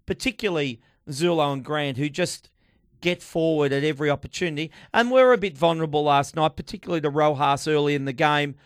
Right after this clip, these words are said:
who was really taking Zulo on. And previously, the week before, um, it, it had been that side of the ground with Franich, who'd really pressured Zulo, but then they'd got on top, Sydney. So I think there's a,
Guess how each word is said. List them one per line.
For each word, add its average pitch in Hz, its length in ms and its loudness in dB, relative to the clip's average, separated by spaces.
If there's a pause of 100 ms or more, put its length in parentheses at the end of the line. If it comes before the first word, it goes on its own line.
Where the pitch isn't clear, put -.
(160)
who 165 100 2
was 156 160 0
really 170 220 2
taking 143 380 -2
Zulo 151 440 2
on. 156 240 0 (220)
And 190 180 -4
previously, 220 580 0
the 156 80 0
week 156 300 0
before, 233 600 2 (520)
um, 151 460 -2 (840)
it, 170 160 -8 (140)
it 175 160 -4
had 165 240 -2
been 165 420 -2
that 175 280 0
side 151 360 0
of 139 80 -10
the 156 60 -4
ground 151 420 -4
with 147 200 -10
Franich, - 680 -8 (240)
who'd 165 220 -8
really 160 440 -4 (600)
pressured 180 400 -6
Zulo, 147 440 -2
but 156 200 -8 (400)
then 175 180 -4
they'd 165 200 -2
got 160 180 -4
on 156 120 -6
top, 196 260 -10
Sydney. 143 280 -10
So 196 200 -4
I 202 60 0
think 269 300 -10
there's 180 160 -4
a, 165 120 -2